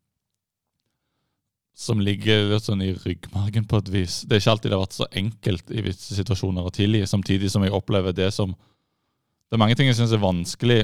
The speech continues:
å forholde meg til, eh, der, eh, der jeg gjerne tar valg på, hva blir det? Ja, tar valg på grunnlag av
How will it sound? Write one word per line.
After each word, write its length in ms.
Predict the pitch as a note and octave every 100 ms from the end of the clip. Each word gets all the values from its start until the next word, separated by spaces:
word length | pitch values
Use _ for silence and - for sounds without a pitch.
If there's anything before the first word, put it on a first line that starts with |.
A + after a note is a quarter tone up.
| -
å 140 | A2+ F#2+ F#2+
forholde 460 | - G2 G2 G#2
meg 140 | A2 G#2+
til, 160 | E2+ G2+ - -
eh, 100 | - G2+ _
der, 280 | G2 F2 F2+
eh, 260 | E2+ E2+ E2+ _ _ _ _ _ _ _ _ _ _ _ _ _ _ _
der 100 | F2+ E2+
jeg 80 | E2+
gjerne 240 | E2 E2 - _ -
tar 160 | F2+
valg 320 | E2+ D#2+ F2 -
på, 160 | E2+ D#2+ - _ _ _ _ _ _ _ _ _ _ _ _ _ _
hva 80 | -
blir 140 | E2 E2
det? 40 | E2
Ja, 100 | F2 G#2+ _ _ _ -
tar 100 | G2+
valg 160 | F2 F#2+
på 100 | F#2
grunnlag 280 | F2 F2 F#2+
av 200 | F2+